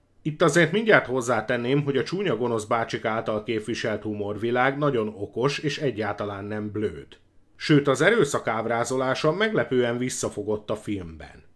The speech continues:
Ugyan különböző eszközökkel eléri a rendezőpáros, hogy a néző bőrén érezze a kínzást, de nem mutatják.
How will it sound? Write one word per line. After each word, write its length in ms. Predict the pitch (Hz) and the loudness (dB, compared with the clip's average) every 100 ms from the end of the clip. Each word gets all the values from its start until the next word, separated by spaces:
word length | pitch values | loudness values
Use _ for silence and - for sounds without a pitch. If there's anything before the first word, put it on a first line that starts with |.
| _ - | _ 0
Ugyan 300 | 139 143 - | 4 4 4
különböző 520 | 202 220 120 110 110 | 4 4 4 0 0
eszközökkel 760 | 98 - 110 104 107 117 139 | -2 -4 -4 -4 -4 0 0
eléri 440 | 151 160 170 117 110 | 4 4 6 4 2
a 60 | |
rendezőpáros, 1000 | 107 104 104 101 113 - 101 98 113 143 | 0 -4 -4 -4 -4 -4 -6 -2 0 0
hogy 120 | - 113 | -2 -4
a 60 | |
néző 480 | 110 110 107 127 131 | -2 -2 0 4 2
bőrén 480 | 113 170 156 117 110 | 4 4 4 2 2
érezze 460 | 107 104 104 107 | 0 0 -2 -2
a 120 | 107 - | -4 -4
kínzást, 640 | 104 98 90 123 143 143 | -8 -8 -4 0 0 0
de 80 | 170 | 0
nem 200 | 160 107 | 0 0
mutatják. 920 | 104 104 - 82 - - - - - | -4 -6 -8 -14 -16 -18 -16 -18 -20